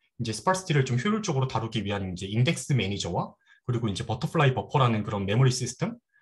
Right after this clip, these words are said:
그리고 이제 이 메모리 시스템을 효과적으로 컨트롤하기 위한 그 에스투피 그리고 피투에스라는 그런 데이터 재구성을 수행을 하는 블록들이 포함이 되어 있습니다. 네, 이 부분은 이제 뒤에서,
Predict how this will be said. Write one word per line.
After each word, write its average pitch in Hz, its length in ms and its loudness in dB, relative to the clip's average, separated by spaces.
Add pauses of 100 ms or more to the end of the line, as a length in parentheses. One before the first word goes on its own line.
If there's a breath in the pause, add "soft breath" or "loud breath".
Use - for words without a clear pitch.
(100)
그리고 117 240 -2
이제 107 200 -2
이 117 140 0
메모리 123 260 4
시스템을 151 460 0
효과적으로 214 320 -2
컨트롤하기 139 580 -2
위한 113 240 -4 (380 soft breath)
그 104 300 -8
에스투피 160 600 -4
그리고 117 280 -4
피투에스라는 101 960 -4
그런 95 360 -4 (300 loud breath)
데이터 135 260 2
재구성을 147 880 4
수행을 147 280 0
하는 117 200 0
블록들이 95 420 -10
포함이 107 200 0
되어 82 140 -4
있습니다. 80 500 -10 (340 loud breath)
네, 98 60 -8
이 117 100 -2
부분은 139 280 6
이제 101 160 0
뒤에서, 113 460 -2